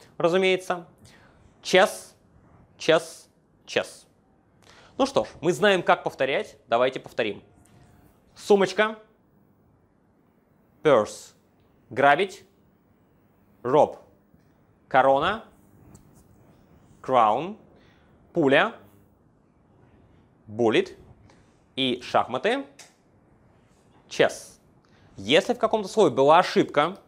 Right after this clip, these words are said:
вы можете обратить внимание, что некоторые слова запоминаются прекрасно, некоторые могут вылетать. Всё зависит от того, правильно вы ли сделали ассоциацию, правильно вы соединили в визуальное изображение.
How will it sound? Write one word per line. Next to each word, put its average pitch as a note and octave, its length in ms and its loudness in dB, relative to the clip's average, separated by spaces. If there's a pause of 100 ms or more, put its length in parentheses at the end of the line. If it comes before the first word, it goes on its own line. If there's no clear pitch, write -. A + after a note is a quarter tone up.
(600)
вы B2+ 100 -2
можете E3 260 -2
обратить D3 340 -6
внимание, E3+ 380 -6
что - 260 -8 (180)
некоторые F3+ 420 0
слова F#3 220 0
запоминаются C3+ 360 -6
прекрасно, C3+ 720 2
некоторые B2 480 -6
могут A#2 300 -4
вылетать. C3 440 -4 (380)
Всё - 560 0 (200)
зависит B2+ 300 -6
от - 60 -14
того, E3 160 -2
правильно C3+ 560 0
вы F#3 80 -8
ли A#2 240 -10 (540)
сделали B2+ 680 -2 (120)
ассоциацию, C#3 760 -2
правильно D#3 460 -2
вы B2+ 120 -10
соединили A#2+ 720 -6 (260)
в - 120 -18 (540)
визуальное A2+ 500 2
изображение. G2+ 580 -12